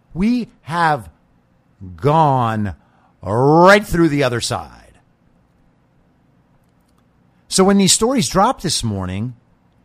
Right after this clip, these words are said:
Kyle Griffin of M S N B C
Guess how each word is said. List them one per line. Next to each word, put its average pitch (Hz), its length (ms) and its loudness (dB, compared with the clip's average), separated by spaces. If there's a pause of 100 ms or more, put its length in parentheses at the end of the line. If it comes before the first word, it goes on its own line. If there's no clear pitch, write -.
(800)
Kyle 202 320 0
Griffin 117 600 -4 (420)
of 131 160 -4
M 139 160 -2
S 139 200 -4
N 139 100 -2
B 117 120 -6
C 104 540 -6